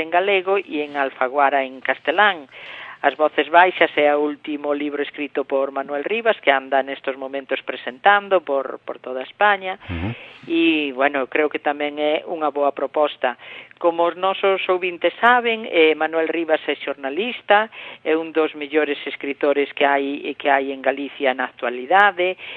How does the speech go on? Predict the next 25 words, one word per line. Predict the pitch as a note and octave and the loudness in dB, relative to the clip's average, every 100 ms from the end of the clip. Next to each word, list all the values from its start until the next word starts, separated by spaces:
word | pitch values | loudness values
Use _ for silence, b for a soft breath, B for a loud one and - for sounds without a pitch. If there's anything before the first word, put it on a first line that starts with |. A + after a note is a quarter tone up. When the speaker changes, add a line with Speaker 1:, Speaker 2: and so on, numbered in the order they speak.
| B | B
Speaker 1:
é | D#3+ | 0
tamén | D#3 D3+ D3+ D3 | 0 0 -2 -2
membro | D3+ D3 C#3+ | -2 0 0
da | C3+ | 2
Real | C#3 C#3 C3+ | 2 2 2
Academia | C3+ B2+ C3+ C3 | 0 -2 -4 -6
Galega, | A#2+ B2+ F#3 G#3 F#3 E3+ | -4 -2 0 2 4 4
doutor | D3 C#3 D3 C#3+ | 2 -2 -2 -2
honoris | C#3 C#3 C3+ - | -2 -4 -6 0
causa | C3+ C3 - C3 | 2 2 0 -6
pola | C#3 C3 | -4 -6
Universidade | C3 B2+ - C3 B2 | -6 -10 -6 -4 -4
da | B2 A#2+ | -4 -6
Coruña, | C3 F3 F#3 E3 E3 B B B B | -4 -4 -2 -2 -2 B B B B
e | - D#3+ | -2 -2
entre | D#3+ - | -2 2
os | E3+ - | 2 4
seus | G3 F#3+ | 2 2
libros | F#3+ A3 G#3 G3 | 0 -2 0 0
podemos | - E3 E3 E3 | 0 0 2 0
destacar, | D#3 D#3+ E3+ - G#3 F#3+ F#3 - B B - | -2 -2 0 4 6 6 4 -4 B B 0
eh, | D3+ D3+ D3 - | 4 6 4 4
Que | E3+ | 2
me | D#3+ | 2
queres | D#3+ D3 | 2 2